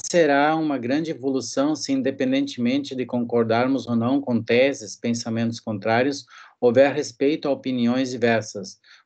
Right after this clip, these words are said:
Muito do conhecimento científico que se apresentou como dogma em determinado momento histórico, tempos depois é superado por novas teorias."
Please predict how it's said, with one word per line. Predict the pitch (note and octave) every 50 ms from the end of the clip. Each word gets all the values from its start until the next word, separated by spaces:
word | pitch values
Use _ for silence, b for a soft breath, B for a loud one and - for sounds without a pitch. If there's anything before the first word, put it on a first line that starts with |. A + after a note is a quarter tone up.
| b
Muito | A#2+ C3+ D#3 E3+ - -
do | - D3
conhecimento | - D3+ D3 C#3 - - C#3 C#3 C3 A#2
científico | - - B2 A#2 A#2 - C#3+ D3+ D3 - - A#2
que | - C3
se | A#2+ - C3
apresentou | B2 - B2 G#2+ A#2+ A#2 A#2 B2+ B2+ A#2+
como | - C3 B2 A#2
dogma | G#2 A2 A2 A#2 C3+ D3 C#3 C#3
em | B2
determinado | A#2 A#2 A#2 A#2 B2+ A#2 A#2 A2+ A2+ A2+ A#2+ A2+ A#2+ A#2
momento | A2+ G2+ G2 G2+ A#2 C#3 D#3 E3 - - B2 G#2 F#2+ - B B B B B B B B B B
histórico, | A2+ A2+ - - - B2 B2+ C#3 C#3 C#3 C#3 C#3+
tempos | C#3 C#3 C3+ C3+ C#3+ C#3 C#3+ C3+ A#2
depois | B2+ A#2 A#2 - B2+ C3 C#3+ C3+
é | C#3+ C#3
superado | C#3 - - A#2+ A2+ B2 A2+ A2+ A#2 B2 B2 A#2+
por | - B2+ B2
novas | A#2+ A#2 A#2+ B2+ A#2+ C3+ C3+
teorias." | - - C3+ C3+ C3+ A2+ A2 G2+ F2+ - - - -